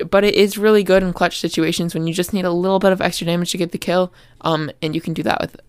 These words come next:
uh, his gadget. Um, one thing I didn't actually mention about R T is it's that it's so hard to kill him, um, when he has the star power. Um, the star power that gives him a shield when he's in his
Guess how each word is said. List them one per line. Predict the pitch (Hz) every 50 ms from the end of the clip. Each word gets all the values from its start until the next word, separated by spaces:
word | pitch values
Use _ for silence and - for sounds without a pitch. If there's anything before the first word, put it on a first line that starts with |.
| _
uh, | - - -
his | 185 - -
gadget. | - - - - - 160 - - _ _ _ _ _ _ _ - _ _ _ _ -
Um, | 175 170 170 160 151 139
one | 170 196
thing | 214 269 262
I | 277 262
didn't | 226 254 254 233 - -
actually | - 190 190 - - 208 185
mention | 180 185 - -
about | 190 190 185 -
R | 180 180
T | 180 - 202 196 196 -
is | - 165 165 196 -
it's | 170 175 - - - - - - - - -
that | - 165 165 165 - -
it's | 175 165 - -
so | - - - - 220 214 208
hard | 196 - - 202 202 202 196
to | 190 185
kill | - - 160 165
him, | 170 180 175 175 175 175 - - - - - - _ _
um, | 165 170
when | 170 180
he | 175 165
has | 170 175 165
the | 165 160
star | - - - - - 170 180
power. | - - 185 190 196 196 190 - - _ _ _ _ _ - - - _
Um, | - 165 170 170 165 -
the | - 175
star | 175 - 196 196
power | - 233 214
that | 202 190
gives | 185 185 185
him | 202 185
a | 165
shield | - - - - 165 170 180 180 180 170
when | 156 160 160 165
he's | 165 - - 165 156 175
in | - - 156
his | 160 156 151 160 160 - - -